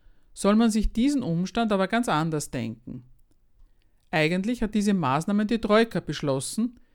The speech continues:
die Verbindlichmachung im eigenen Land durch die nationalen Herrscherfiguren im Parlament erfolgte nur, weil sie unter Druck gesetzt wurden. Womit das spanische Parlament erpresst wurde,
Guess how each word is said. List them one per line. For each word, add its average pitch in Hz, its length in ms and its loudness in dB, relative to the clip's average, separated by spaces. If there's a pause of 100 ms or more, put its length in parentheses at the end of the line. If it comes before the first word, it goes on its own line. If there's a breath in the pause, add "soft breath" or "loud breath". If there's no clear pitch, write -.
(300 soft breath)
die 185 60 -2
Verbindlichmachung 196 1000 2
im 190 120 -2
eigenen 156 400 0
Land 135 460 -2
durch 196 120 0
die 190 120 -2
nationalen 175 600 0
Herrscherfiguren 160 760 -4
im 98 140 -2
Parlament 147 560 -2
erfolgte 170 580 0
nur, 143 400 -4 (640 soft breath)
weil 147 240 0
sie 175 80 -2
unter 190 240 0
Druck 226 300 2
gesetzt 123 500 -4
wurden. 120 320 -6 (2000)
Womit 196 480 4
das 196 120 2
spanische 147 480 0
Parlament 139 500 -2
erpresst 135 500 -4
wurde, 160 300 -2